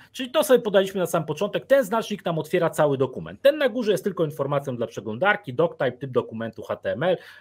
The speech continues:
żeby nie było wątpliwości, ok? Bo są jeszcze inne określenia, czy były kiedyś inne określenia, gdybyśmy chcieli według starszych standardów,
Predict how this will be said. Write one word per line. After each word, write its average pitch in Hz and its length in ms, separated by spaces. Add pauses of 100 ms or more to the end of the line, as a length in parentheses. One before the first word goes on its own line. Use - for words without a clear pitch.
(180)
żeby 330 220
nie 240 100
było 185 160
wątpliwości, 143 800 (120)
ok? 113 160 (400)
Bo 175 260
są 226 220
jeszcze 175 260
inne 214 380
określenia, 156 540
czy - 140
były 202 340
kiedyś 170 320
inne 151 180
określenia, 123 540
gdybyśmy 104 340
chcieli 127 320
według 104 280
starszych - 420
standardów, 160 720